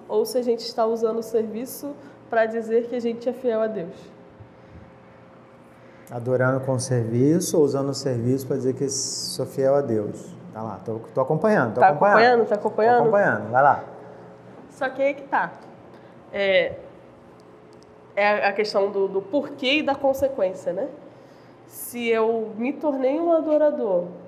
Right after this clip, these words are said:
Speaker 1: ao ponto de isso transbordar em forma de serviço e o meu serviço ser uma forma de adorar o Senhor,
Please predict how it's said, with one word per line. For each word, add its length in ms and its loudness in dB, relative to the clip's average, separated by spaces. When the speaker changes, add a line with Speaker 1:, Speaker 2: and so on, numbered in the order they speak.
Speaker 1:
ao 200 2
ponto 460 0
de 360 -10
isso 320 -8
transbordar 880 0
em 80 -2
forma 420 -2
de 120 -10
serviço 800 -10
e 60 -6
o 40 -2
meu 200 0
serviço 580 -4
ser 240 -4
uma 180 -2
forma 420 -6
de 100 -6
adorar 380 -4
o 80 -10
Senhor, 500 -2